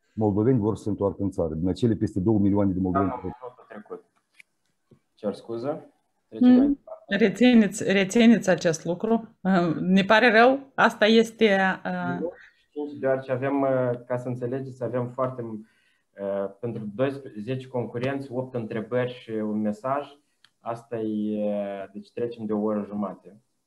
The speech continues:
Speaker 2: Deci, ha-, haideți să ținem timpul și pasul.
Speaker 3: Uh, vor fi întrebări. Veți avea minutul la sfârșit în care puteți, puteți, uh, să adăugați tot. Uh, domnul Olărescu,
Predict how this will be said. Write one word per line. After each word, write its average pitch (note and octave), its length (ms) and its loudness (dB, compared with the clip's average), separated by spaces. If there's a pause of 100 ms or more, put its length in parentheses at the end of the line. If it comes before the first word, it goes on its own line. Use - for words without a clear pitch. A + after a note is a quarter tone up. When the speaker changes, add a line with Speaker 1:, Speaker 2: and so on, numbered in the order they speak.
(100)
Speaker 2:
Deci, - 180 -20 (100)
ha-, G#2+ 280 -18
haideți B2 300 -8
să - 100 -20
ținem A2 480 -6
timpul C3 400 -6
și - 100 -20
pasul. - 440 -8 (1080)
Speaker 3:
Uh, D#3+ 400 -2 (920)
vor F#3 260 2
fi G#3+ 140 2
întrebări. A3+ 720 6
Veți A#3+ 260 6
avea A#3+ 160 6
minutul A#3+ 380 8
la G3+ 100 6
sfârșit G3 560 -2
în G3 120 0
care G3 200 0
puteți, - 580 -4
puteți, F3+ 640 4
uh, E3 280 6
să D#3+ 160 -2
adăugați D#3+ 560 2
tot. D3+ 240 -4
Uh, E3+ 460 0
domnul G3+ 680 4
Olărescu, G#3 760 2